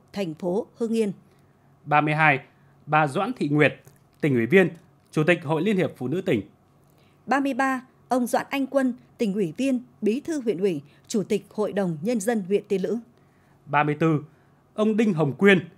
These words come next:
Speaker 2: huyện ủy viên, Chánh văn phòng huyện ủy Văn Lâm.
Speaker 1: Ba mươi lăm, ông Đặng Ngọc Quỳnh, Ủy viên Ban Thường vụ Tỉnh ủy, Phó Chủ tịch Thường trực Ủy ban Nhân dân tỉnh.
Speaker 2: Ba mươi sáu, ông Nguyễn Đức Sơn, tỉnh ủy viên,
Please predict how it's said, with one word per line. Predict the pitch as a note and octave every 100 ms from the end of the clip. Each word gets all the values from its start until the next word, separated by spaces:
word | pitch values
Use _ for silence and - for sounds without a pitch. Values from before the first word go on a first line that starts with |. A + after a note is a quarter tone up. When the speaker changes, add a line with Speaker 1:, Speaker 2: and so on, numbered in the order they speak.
| _ _ -
Speaker 2:
huyện | E3 D3+ C#3+
ủy | A2
viên, | D3 G3+ - - _ -
Chánh | - F#3
văn | A#3
phòng | G3 D#3+ C3
huyện | F3
ủy | C#3+ A#2+
Văn | G#2+ C#3 D3+
Lâm. | D3+ - _ _ _ _ _ -
Speaker 1:
Ba | B3+ C#4
mươi | C4+
lăm, | C4+ C4 A#3+ _ _
ông | - C#4+ B3+
Đặng | A#3+
Ngọc | F#3+ F#3+
Quỳnh, | A3 G3 E3+ - _ -
Ủy | A#3
viên | G3+ D4+ C#4+
Ban | D4 D4
Thường | B3+ A3 E3+
vụ | G3+ -
Tỉnh | G#3
ủy, | F3+ F3+ D3 _ _ -
Phó | A3
Chủ | - A3
tịch | G#3+ -
Thường | - A3+ G3
trực | G#3 G3 -
Ủy | G3+
ban | E3 A3
Nhân | A3
dân | G#3+
tỉnh. | G3 F#3 C#3 _ _ _ _ _ _ -
Speaker 2:
Ba | C#3+ C#3+
mươi | C#3
sáu, | C3 A#2 - - _ _ -
ông | G3 F#3
Nguyễn | G3 A3+
Đức | C4 -
Sơn, | G#3+ F#3+ - - _ -
tỉnh | D#3+ B2
ủy | A2
viên, | B2 F#3